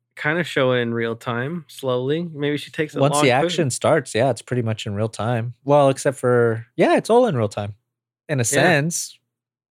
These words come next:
Speaker 1: Yes, it is.
Speaker 2: Why are you stroking that beer so much?
Speaker 1: Because it has,
Speaker 2: Did
Speaker 1: like,
Speaker 2: you
Speaker 1: a
Speaker 2: c-, you're glad at what you discovered right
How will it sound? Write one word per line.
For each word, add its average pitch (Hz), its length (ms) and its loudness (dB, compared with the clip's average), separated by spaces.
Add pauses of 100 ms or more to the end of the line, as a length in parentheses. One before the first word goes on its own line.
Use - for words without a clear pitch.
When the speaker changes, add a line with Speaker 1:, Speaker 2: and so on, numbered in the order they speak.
(280)
Speaker 1:
Yes, 156 300 -2
it 135 100 -2
is. 139 340 -6
Speaker 2:
Why 135 100 -2
are - 20 0
you 160 80 -4
stroking 147 340 -2
that 120 160 -4
beer 131 140 -4
so 101 220 -14
much? 101 320 -16
Speaker 1:
Because 139 200 -10
it 120 160 -8
has, 143 200 -12
Speaker 2:
Did 135 60 -4
Speaker 1:
like, 120 160 -2
Speaker 2:
you 120 80 0
Speaker 1:
a 117 40 -6
Speaker 2:
c-, - 160 -20 (280)
you're 120 240 0
glad 123 300 2
at 123 120 0
what 127 120 0
you 120 100 0
discovered 120 500 2
right 113 120 4